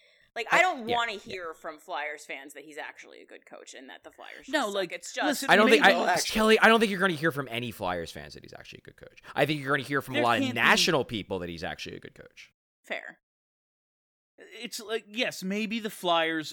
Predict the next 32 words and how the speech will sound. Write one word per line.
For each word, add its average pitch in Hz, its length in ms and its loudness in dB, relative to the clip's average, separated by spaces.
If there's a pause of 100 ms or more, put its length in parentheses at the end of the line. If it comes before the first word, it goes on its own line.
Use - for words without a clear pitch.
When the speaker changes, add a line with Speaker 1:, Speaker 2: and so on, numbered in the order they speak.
Speaker 3:
only 165 420 -4
armed 147 360 -2
him 147 160 -6
with, 139 220 -8
like, 131 360 -4 (380)
a 143 60 -4
cap 170 520 -2
gun 104 360 -10 (320)
to, 131 400 -4
to 151 120 -14
fucking 156 380 -4
defend 143 380 -6
himself. 120 540 -6 (340)
But 180 160 -2
then 180 180 -2
he 185 160 -8
was 170 160 -4
like, 156 200 -2
"What 160 180 0
if 165 120 0
I 151 100 6
eat 175 260 0
it?" - 200 -16
Speaker 1:
<laughs> - 80 -20
Yeah. 233 320 2
Speaker 3:
Like, 208 120 -4
it, 240 220 -8
Speaker 1:
You 294 100 0
know 359 120 2
what's 466 220 2
Speaker 3:
it, 214 60 -4
it, 214 140 -6